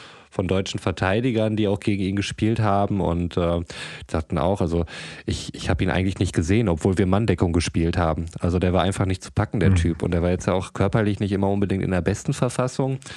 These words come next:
Speaker 1: ähm, hatte dann auch mal ein paar Kilo mehr, was ihn vielleicht auch nochmal so ein Stück nahbarer gemacht hat, ähm, weil dass der halt auch gleichzeitig noch so geliebt wurde, ähm, hat ja nichts nur mit seiner fußballerischen Klasse zu tun, ähm, was man,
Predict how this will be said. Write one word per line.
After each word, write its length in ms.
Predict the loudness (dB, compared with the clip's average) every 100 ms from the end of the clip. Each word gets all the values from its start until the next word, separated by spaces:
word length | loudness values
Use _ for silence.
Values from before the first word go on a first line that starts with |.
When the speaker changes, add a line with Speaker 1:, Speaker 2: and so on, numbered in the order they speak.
| -14 -16 -8
Speaker 1:
ähm, 200 | -4 -2
hatte 180 | 0 0
dann 100 | 0
auch 80 | 2
mal 140 | 2
ein 80 | 0
paar 160 | 0 -2
Kilo 260 | 0 0
mehr, 360 | 2 2 2 0 -6 -20 -10 -4
was 140 | -2
ihn 60 | -2
vielleicht 300 | 0 0 0
auch 120 | 0
nochmal 260 | 2 2 2
so 80 |
ein 80 | 0
Stück 260 | 0 -2 0
nahbarer 480 | 0 0 0 0 0
gemacht 400 | 0 -2 -2 -4
hat, 240 | -4 -4
ähm, 240 | -4 -2 -4 -6 -14 -16 -16 -4
weil 120 | -2
dass 120 | -2
der 160 | -2 0
halt 160 | 0 0
auch 80 | -2
gleichzeitig 600 | -2 0 0 0 -2 -2
noch 180 | -4 -6 -20 -18 -16
so 140 | -2 0
geliebt 500 | 0 0 -2 -4 -2
wurde, 400 | 2 2 2 -2 -4
ähm, 340 | -2 -2 -2 -2
hat 140 | 0
ja 80 | 0
nichts 180 | -2 -2
nur 80 |
mit 160 | -2 -2
seiner 340 | -2 0 0
fußballerischen 640 | -2 -6 -4 0 0 -2 -4
Klasse 320 | -2 -4 -4
zu 200 | -10 -12
tun, 320 | -6 -4 -4 -6 -4
ähm, 340 | -4 -4 -8 -12 -18 -16 -18 -20 _ _
was 180 | -6 -2
man, 220 | -2 -2